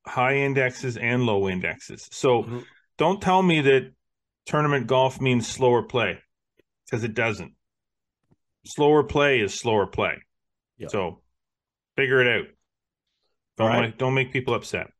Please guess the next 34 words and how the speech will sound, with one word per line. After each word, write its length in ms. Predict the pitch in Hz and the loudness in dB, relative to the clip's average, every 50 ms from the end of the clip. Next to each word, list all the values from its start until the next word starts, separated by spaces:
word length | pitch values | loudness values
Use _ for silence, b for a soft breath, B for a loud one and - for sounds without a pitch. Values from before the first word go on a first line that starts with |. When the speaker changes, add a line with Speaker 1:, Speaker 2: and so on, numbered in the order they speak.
| _ _ _ - | _ _ _ 0
Speaker 2:
You're 80 | 156 156 | 0 2
Speaker 1:
Okay. 140 | 151 160 165 | 4 4 4
Speaker 2:
gonna 140 | 180 170 | 4 2
get 140 | 160 170 170 | 2 2 2
out, 240 | 170 175 180 - - | 2 2 0 0 -2
you're 160 | 139 151 151 | 0 0 2
gonna 120 | 156 156 160 | 2 2 4
get 80 | 151 151 | 2 2
out 80 | 160 | 0
and 100 | 143 135 | -2 -6
try 400 | - - - 139 127 131 147 170 | -10 -6 -4 -2 0 0 0 0
and 160 | 180 180 175 | -2 -4 -6
play 220 | - - 175 175 175 | -4 -4 -4 -4 -4
soon 260 | 175 - 180 180 180 | -6 -8 -6 -6 -4
eventually 380 | 165 156 160 165 160 - 185 165 | -4 -4 -4 -6 -6 -8 -8 -6
once 240 | 156 151 147 139 | -6 -6 -6 -4
you're 80 | 139 160 | 0 2
Speaker 1:
Yes. 100 | 156 127 135 | 2 2 2
Speaker 2:
healthy, 420 | 143 175 - - 190 202 214 214 202 | 0 -4 -6 -8 -8 -8 -4 -2 0
or 80 | 170 | 0
Speaker 1:
As 60 | 143 | 4
soon 100 | 139 190 214 262 | 6 6 6 4
Speaker 2:
once 60 | 285 | 4
Speaker 1:
as 40 | 240 | 2
the 40 | - - | 2 2
Speaker 2:
you're 60 | 202 | 2
Speaker 1:
shoulder, 580 | - - 202 185 190 196 196 190 196 190 190 180 | 4 6 6 8 8 10 8 10 8 8 8 6
as 120 | 143 135 - | 4 0 2
soon 180 | - 196 214 233 | 2 2 2 2
as 120 | 220 185 | 0 -2
the 80 | 185 185 | -4 -4
shoulder 680 | - - 175 170 165 160 156 139 147 143 139 196 190 - _ _ _ _ _ _ _ - - _ _ - | -2 0 0 2 2 0 0 2 2 2 2 0 -4 -8 _ _ _ _ _ _ _ -20 -20 _ _ -8
is, 420 | 135 131 127 123 123 - - - _ _ _ _ - | -6 -4 -4 -4 -6 -10 -14 -18 _ _ _ _ -18
like, 120 | 131 123 | -18 -18